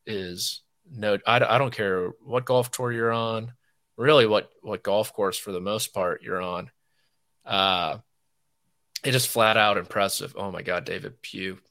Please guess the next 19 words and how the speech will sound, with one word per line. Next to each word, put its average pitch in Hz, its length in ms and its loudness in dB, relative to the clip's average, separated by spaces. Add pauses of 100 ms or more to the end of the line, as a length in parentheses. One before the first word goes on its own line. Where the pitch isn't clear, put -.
(120)
That, - 200 -10
that's 101 220 -6
sad. - 420 -4 (260)
I - 80 -4
didn't 92 140 -2
know 95 100 -4
that 95 140 -2
was 98 140 -4
him 101 160 -10
in 101 60 -12
there 107 300 -8
the - 60 -20
first - 260 -6
time 107 140 -6
I 107 60 -6
saw - 180 -8
this 60 160 -10
photo. 58 400 -4 (420)
Um, 107 640 4